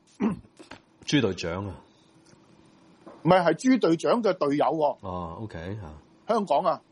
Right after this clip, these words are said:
Speaker 2: 咪林鄭咯。
Speaker 1: 嗯，係。
Speaker 2: 林鄭而家係絕對係一九九七之前之後權力最大嘅人喺香港。
Speaker 1: 係。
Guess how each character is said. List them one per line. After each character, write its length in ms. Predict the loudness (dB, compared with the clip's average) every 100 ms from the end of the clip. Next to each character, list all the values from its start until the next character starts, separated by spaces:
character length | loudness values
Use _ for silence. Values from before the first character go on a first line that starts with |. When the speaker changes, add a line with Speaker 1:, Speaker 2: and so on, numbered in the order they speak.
| _ -4
Speaker 2:
咪 100 | 0
林 160 | 0 2
鄭 140 | 0
咯。 160 | 0 -6 _
Speaker 1:
嗯， 80 | -8
係。 140 | -6 -8 -14 _ _ _ 0
Speaker 2:
林 240 | 2 2
鄭 240 | 2 2 2
而 40 |
家 140 | 2 4
係 160 | 2 0
絕 180 | -2 -2 2
對 220 | 2 4
係 100 | 2
一 180 | 2 0 0
九 220 | 0 0
九 200 | 0 0
七 380 | 0 -4 -2 -6
之 0 |
前 340 | -4 -2 -2 2
之 180 | 4
後 260 | 6 4 0 _ _ _ 0
權 200 | 2 4
力 80 |
最 220 | 4 4 4
大 120 | 2
嘅 60 |
人 240 | 0 -2 -2
喺 60 | -4
香 160 | -4
港。 120 | -6 -10
Speaker 1:
係。 260 | -10 -12